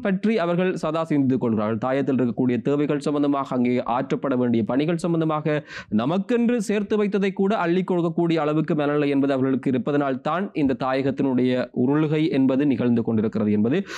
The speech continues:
ஏற்றுக்கொள்ள வேண்டிய விஷயம். நிரோஜன் இருக்கிறார். இந்த பணிகளை தொடர்ந்து செய்கிற போது, ஆரம்பத்திலே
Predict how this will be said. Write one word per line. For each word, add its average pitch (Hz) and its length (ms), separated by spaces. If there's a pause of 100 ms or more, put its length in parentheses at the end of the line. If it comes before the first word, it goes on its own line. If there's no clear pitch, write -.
(120)
ஏற்றுக்கொள்ள 175 420
வேண்டிய 127 280
விஷயம். 107 360
நிரோஜன் 151 440
இருக்கிறார். 104 500
இந்த 131 220
பணிகளை 170 600
தொடர்ந்து 156 460
செய்கிற 123 300
போது, 104 160
ஆரம்பத்திலே 123 520